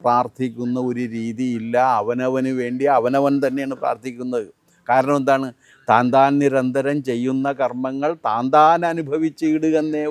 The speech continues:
വരൂ, അല്ലാണ്ട് വേറൊരാൾ പോയിട്ട് ഇത് ചെയ്യില്ല. അപ്പോൾ ഇതിനകത്ത് ഈ ദേവസ്വം ബോർഡിൻ്റെ ഇത്, ദേവസ്വം മന്ത്രിമാർ, അത് മാത്രവുമല്ല, തന്ത്രി കുടുംബം, ഇവർ എല്ലാവരും കൂടി ചേർന്ന്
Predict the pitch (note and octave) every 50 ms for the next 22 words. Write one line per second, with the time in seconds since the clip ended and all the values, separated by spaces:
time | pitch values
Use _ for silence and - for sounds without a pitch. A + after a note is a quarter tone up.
0 | D3+ D3+ D3 D3 D3 C#3 A#2 - - _ _ _ _ _ _ _ _ _ _ _
1 | _ B2 C#3 D3 D3 D3+ C3 C3 C3+ C3+ D3 D3+ D3+ D#3 D#3 D3+ D3+ D#3+ C#3+ D3
2 | C#3+ C#3+ C#3 C#3+ C#3 C#3 C3+ C#3 C3+ B2+ C3 C#3 C3 B2+ A2+ D#2+ - _ _ _
3 | _ _ _ _ _ _ _ _ _ _ _ _ _ _ _ _ _ _ _ -
4 | B2 B2+ E3+ E3 E3 E3+ E3+ E3 E3 F#3+ F#3 F#3 F#3 F3+ E3+ D#3 - B2+ C3 C3+
5 | D3+ C3+ A#2+ A#2 B2 C3 C#3+ - - E3+ E3 D#3+ E3 E3 E3 E3+ E3+ E3 E3+ E3+
6 | E3+ E3 D#3+ - - - D3+ E3 F#3 G3 F3 C#3+ B2 A#2+ B2+ C#3 C#3+ - - E3
7 | D#3+ D#3+ C#3+ A#2+ A2+ A#2 B2+ C3+ D3 D#3+ E3 E3 E3 E3 E3 D#3+ F3 F3 F3+ F3
8 | - _ _ _ _ _ _ _ _ _ - G#2+ A#2+ C3+ D#3+ D#3 B2+ G#2+ G#2+ A#2
9 | B2+ C#3 B2+ - - E3+ G3 G#3+ A3+ G#3 E3+ C3 A2 G#2 G#2+ A2+ A2+ A2+ A2+ A2+
10 | A2+ G#2+ - _ _ _ _ _ _ _ _ _ _ _ _ _ _ _ _ -
11 | A2+ A#2 B2 C3+ D3 C#3+ D#3+ E3+ E3+ D#3+ D#3 D#3 D3 D#3 D#3 D3 D#3 D#3 D#3 -
12 | _ _ _ _ - C#3 C#3 D3+ E3+ E3+ E3+ D#3 C#3 C#3+ D3 D#3 E3 E3+ F3 E3+
13 | E3+ F3 F3 F3 F3 E3+ F3 F3 E3+ E3+ D3+ _ - C#3 C3+ C#3 D3 D3+ D#3 D#3+
14 | E3 E3+ E3+ E3+